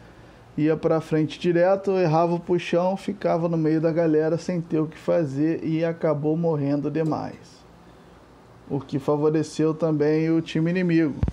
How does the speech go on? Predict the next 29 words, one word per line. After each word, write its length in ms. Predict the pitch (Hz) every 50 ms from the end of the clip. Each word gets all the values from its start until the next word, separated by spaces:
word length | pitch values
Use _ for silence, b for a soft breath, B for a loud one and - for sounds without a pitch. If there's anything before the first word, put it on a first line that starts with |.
| B B B B B B B B B B B B B B B B B B B B B B
Já 320 | - 160 147 - 196 202 220
o 120 | 220 214
no-, 100 | 214 208
a 260 | 202 214 214 - 196
nossa 300 | 190 196 196 202 - 208
Dioshan 760 | 190 185 208 214 208 196 - - - 202 208 226 233 247 262 269 - - - 269
jogou 360 | 220 233 220 208 202 208 220
legal, 520 | 226 226 214 190 208 202 208 226 226 233 233
não 160 | 220 214 202
teve 260 | 208 208 202 202 196
uma 200 | 208 208 202 196
presença 680 | 196 - 196 196 185 170 151 175 175 175 170 170 180 160
muito 360 | 160 156 165 170 165 170 185
ativa, 640 | 175 170 170 - - - 170 185 202 190 202 175 160
infelizmente. 1000 | 170 180 170 - - 165 160 156 147 139 143 147 151 170 214 220 - - - - - B B B B B B B B B B - - -
Entendeu? 320 | 156 147 143 160 170 170
Não 200 | 165 165 165 160
foi 340 | 151 - - 156 156 165 160
muito, 640 | 160 156 156 156 156 - 160 156 151 139 143 151 - - -
muito 280 | - - 143 151 156 -
feliz, 760 | - - 156 151 143 160 156 175 220 240 254 254 - - - -
né? 280 | 170 165 175 220 247 247 - - - - - B B B B B B B B - -
Mas 160 | 220 240 233
também 300 | 240 - 220 214 214 214
não 100 | 220 220
fedou, 720 | 214 - 226 220 196 185 214 220 226 233 233 233 233 226
não 180 | 214 208 208 196
jogou 400 | 190 202 185 175 170 180 185 190
mal, 580 | 180 175 175 185 196 196 202 202 208 202 202